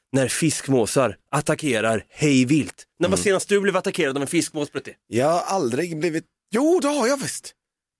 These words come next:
Speaker 2: En gång har jag blivit attackerad.
Speaker 1: Var det utanför den där lilla biosalongen?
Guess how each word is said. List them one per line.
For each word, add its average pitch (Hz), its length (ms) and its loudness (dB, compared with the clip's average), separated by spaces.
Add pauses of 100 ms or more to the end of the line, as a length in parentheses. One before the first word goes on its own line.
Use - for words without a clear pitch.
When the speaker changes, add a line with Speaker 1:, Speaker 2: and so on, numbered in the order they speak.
Speaker 2:
En 330 140 0
gång 254 200 2
har 220 60 0
jag 196 100 -2
blivit 165 240 0
attackerad. 127 500 -2
Speaker 1:
Var 156 160 2
det 185 100 2
utanför 165 680 2
den 151 160 4
där 143 120 4
lilla 135 200 4
biosalongen? 127 1700 0